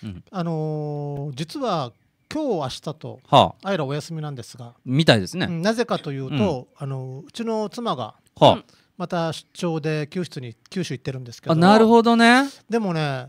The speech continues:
Speaker 1: うん。
Speaker 2: 前回行った時に、覚えてるかな？去年だったんですが、
Speaker 1: うん、うん、うん。
Speaker 2: ちょうど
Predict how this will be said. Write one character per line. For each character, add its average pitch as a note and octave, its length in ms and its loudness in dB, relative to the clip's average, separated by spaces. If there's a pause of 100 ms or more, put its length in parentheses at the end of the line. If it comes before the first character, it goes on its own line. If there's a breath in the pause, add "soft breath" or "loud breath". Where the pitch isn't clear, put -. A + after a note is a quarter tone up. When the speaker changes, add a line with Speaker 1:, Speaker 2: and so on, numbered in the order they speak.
Speaker 1:
う D#3 60 -4
ん。 D3+ 40 2
Speaker 2:
前 D4 220 2
回 G3+ 220 -2
行 - 20 -20
っ - 40 -20
た - 100 -10
時 D3+ 320 -12
に、 B2+ 180 -10
覚 E3+ 180 -10
え - 40 -14
て B3+ 80 -8
る G3 60 -10
か F3+ 80 0
な？ D#3 80 -6
去 C4 120 -2
年 G3+ 160 -4
だ B2+ 80 0
っ F2 80 -6
た C3+ 120 -10
ん B2+ 60 -12
で A#2 60 -14
す - 140 -12
が、 C3 320 0
Speaker 1:
う B2 40 -6
ん、 A#2 40 -2
う - 40 0
ん、 - 20 -2
う F2+ 40 -4
ん。 - 60 -10 (220 soft breath)
Speaker 2:
ち - 100 -6
ょ C4 60 0
う B3+ 40 -4
ど A#3 140 -2